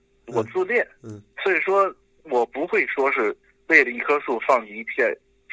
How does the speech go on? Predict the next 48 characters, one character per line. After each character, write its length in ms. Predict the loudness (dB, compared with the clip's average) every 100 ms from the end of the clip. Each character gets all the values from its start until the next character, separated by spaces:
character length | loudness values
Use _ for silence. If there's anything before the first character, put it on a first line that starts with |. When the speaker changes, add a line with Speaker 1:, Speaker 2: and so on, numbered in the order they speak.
| -6
Speaker 2:
森 140 | -4
林 160 | -2 -2
的 100 | -2
那 120 | -2
种 160 | -2
感 200 | 0 0
觉。 160 | -2 -12
Speaker 1:
嗯， 240 | -10 -10 -8
黑 160 | 0
森 360 | 4 6 6 2
林 80 | -2
啊。 120 | -2
Speaker 2:
他 0 |
是 80 | -2
很 80 | 0
多 180 | 2 2
人 220 | 2 0
为 140 | 0
什 100 | 0
么 100 | -2
会， 200 | 0 0 -4 0
啊？ 240 | 4 4 2 _
Speaker 1:
嗯。 280 | -14 -12 -14 _ _ _ _ _ _ _ _ _ _ _ _ _ _ _
Speaker 2:
对， 180 | 2 2 4
很 120 | 2
多 140 | 2
人 100 | 0
他 80 | 0
会 140 | 0
扎 240 | 4 6 6
起 140 | 4
来 140 | 2 2
是 160 | 2
因 120 | 2 2
为 80 | 2
这 140 | 2
些 140 | 0 -4
东 220 | -6 -12
西， 100 | -8
他 100 | -6
不 220 | -4 -6
会 120 | -2 -2
说 180 | 0 -2
是 80 | 2
持 240 | 2 2
之 240 | 0 0
以 80 | -2
恒 340 | -4 -2 -2